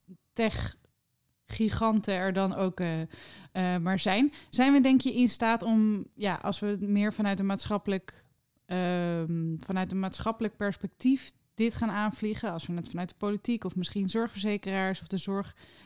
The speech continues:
met z'n allen, zijn we daar nog in staat om een tegenbeweging of een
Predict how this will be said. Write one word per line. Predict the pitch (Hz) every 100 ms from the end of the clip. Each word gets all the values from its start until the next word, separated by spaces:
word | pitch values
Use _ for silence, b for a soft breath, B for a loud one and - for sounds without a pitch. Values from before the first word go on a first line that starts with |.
| B
met | 196 190
z'n | -
allen, | 190 220
zijn | 208 226
we | 226
daar | 208 202 - -
nog | 214
in | 208
staat | 202 226 220
om | 196
een | 190 - -
tegenbeweging | 226 226 202 208 175 196 180 196 196 - 185 180
of | 147 156
een | 170 165